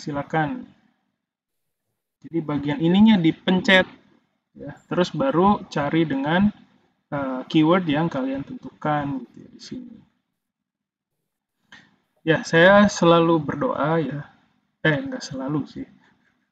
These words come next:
<laughs> Bohong kalau nggak bisa. Tapi sela-, eh, berharap, apa, selalu, iya, ber-, eh, iya, kadang berdoa. Kalian bisa menemukan model penelitian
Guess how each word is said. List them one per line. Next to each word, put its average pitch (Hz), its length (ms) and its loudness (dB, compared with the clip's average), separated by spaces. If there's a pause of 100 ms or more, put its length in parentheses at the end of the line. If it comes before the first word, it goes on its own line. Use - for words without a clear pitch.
(140)
<laughs> - 280 -20
Bohong 143 320 -2
kalau 139 180 -4
nggak 147 200 0
bisa. - 180 -14 (720)
Tapi 175 180 4 (120)
sela-, 170 340 4 (100)
eh, 156 220 2
berharap, 147 480 -2
apa, - 140 -4 (220)
selalu, 135 400 -6 (400)
iya, 170 160 6 (140)
ber-, 139 240 -6
eh, 127 300 -14 (140)
iya, 131 140 -12 (200)
kadang 139 320 -10
berdoa. - 460 -14 (1160)
Kalian 156 320 2 (100)
bisa 143 200 0 (120)
menemukan 143 600 -2 (580)
model 175 360 8 (140)
penelitian 180 540 6